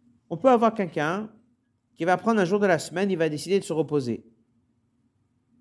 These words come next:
Mais son repos, il sera pas plein. Il sera pas parfait. Il sera pas tranquille. Il aura toujours d'autres inquiétudes. On voit très bien que lorsqu'on rentre le Shabbat, on coupe le contact avec le monde,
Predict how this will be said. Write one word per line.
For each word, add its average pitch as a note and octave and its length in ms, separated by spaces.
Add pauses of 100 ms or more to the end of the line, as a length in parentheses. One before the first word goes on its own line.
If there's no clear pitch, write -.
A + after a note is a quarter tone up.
(240)
Mais D3 80
son G3+ 160
repos, G#3 200
il B3 40
sera G#3 180
pas A#3 140
plein. C3+ 400 (880)
Il - 40
sera D3 120
pas F#3+ 140
parfait. D#3+ 520 (960)
Il - 40
sera D3+ 120
pas G3 120
tranquille. E3+ 580 (420)
Il - 80
aura E3+ 120
toujours A3 300
d'autres G#3 260
inquiétudes. D3+ 480 (1040)
On C3 40
voit E3 120
très F#3 160
bien F#3+ 160
que F3+ 100
lorsqu'on E3 280
rentre D#3+ 220
le D3 60
Shabbat, C3 720 (800)
on C3 80
coupe - 260
le G3+ 60
contact E3+ 440
avec B2+ 220
le A2+ 60
monde, D#3+ 440